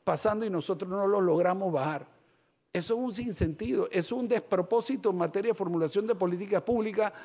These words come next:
que no pone de acuerdo a la demanda con la oferta. Y en eso el gobierno tiene un rol que jugar. Y por último, en el, en el eje, eh, económico, nosotros no podemos seguir viviendo de espalda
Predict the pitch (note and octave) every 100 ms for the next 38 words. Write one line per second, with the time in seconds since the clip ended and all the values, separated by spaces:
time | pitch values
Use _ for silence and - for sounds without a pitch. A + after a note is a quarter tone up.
0 | - - F#3+ G#3+ G#3+ A#3 A#3 A3 E3+ D3+
1 | G3+ G3 G#3 G#3 - F3 F3 F3 F3+ A3
2 | A#3 A#3 A#3 F3+ F#3+ E3 D3 A3+ D#3 -
3 | - _ _ _ _ E3+ F#3+ G#3 - A3+
4 | - D#3 D3+ D#3+ E3+ F3+ F3 E3+ F3 F3
5 | F3 F3 F3+ C#3+ C#3+ B2+ - - - -
6 | F#3 A#3+ C#4 C#4+ G#3 G3 G#3 G#3+ - E3+
7 | F3 F#3 - D#3+ D#3+ D3+ - E3 G3+ D#3+
8 | - - F3 - - D3+ C#3+ C#3+ E3 A3
9 | G3 F3 E3 E3+ - - F#3+ E3 G#3 G3+
10 | F#3+ G3 F#3+ F#3 F#3+ F3 D3+ D3+ D#3+ E3
11 | D#3+ E3 E3 C#3+ - D3 D3 D3